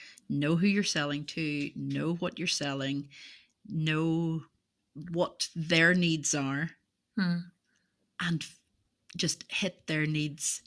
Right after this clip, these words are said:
Speaker 1: with what you have.
Speaker 2: And I, I also think, you know,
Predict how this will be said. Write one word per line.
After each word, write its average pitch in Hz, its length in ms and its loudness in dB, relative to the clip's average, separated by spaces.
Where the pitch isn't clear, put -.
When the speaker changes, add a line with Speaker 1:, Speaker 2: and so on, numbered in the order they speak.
Speaker 1:
with 156 280 -4
what 143 240 -6
you 147 120 -6
have. - 320 -10
Speaker 2:
And 214 140 8
I, 226 340 12
I - 20 12
also 247 320 10
think, 196 440 2
you 208 60 4
know, 185 280 4